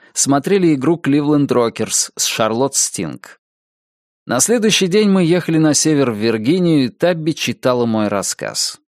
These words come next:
Там были некоторые смешные места, по крайней мере, я так думал, и я всё время поглядывал на Табби,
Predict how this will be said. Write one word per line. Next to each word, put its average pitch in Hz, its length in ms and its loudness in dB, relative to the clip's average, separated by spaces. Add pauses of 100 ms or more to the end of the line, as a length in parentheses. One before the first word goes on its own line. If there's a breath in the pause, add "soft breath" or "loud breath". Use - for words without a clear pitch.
(280)
Там 117 240 0
были 190 160 2
некоторые 185 480 2
смешные 170 500 0
места, 180 520 -2
по 85 160 -10
крайней 107 260 0
мере, 104 220 0
я 107 120 2
так 117 300 -2
думал, 104 360 -2 (340 soft breath)
и - 80 0
я 107 100 4
всё 120 220 0
время 165 340 2
поглядывал 156 560 2
на 160 160 2
Табби, 113 560 -2